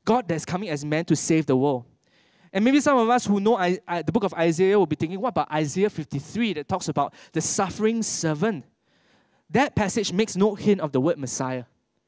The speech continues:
There's no Hebrew word Messiah, which, Messiah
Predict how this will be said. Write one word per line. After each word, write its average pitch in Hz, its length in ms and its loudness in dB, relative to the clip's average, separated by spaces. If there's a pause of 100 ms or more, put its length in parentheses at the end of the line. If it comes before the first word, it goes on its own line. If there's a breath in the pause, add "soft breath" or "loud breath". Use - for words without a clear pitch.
(200)
There's 180 160 0
no 240 420 4 (120)
Hebrew 240 280 2
word 233 220 2 (100)
Messiah, 165 500 -2
which, 147 280 -4
Messiah 139 540 -2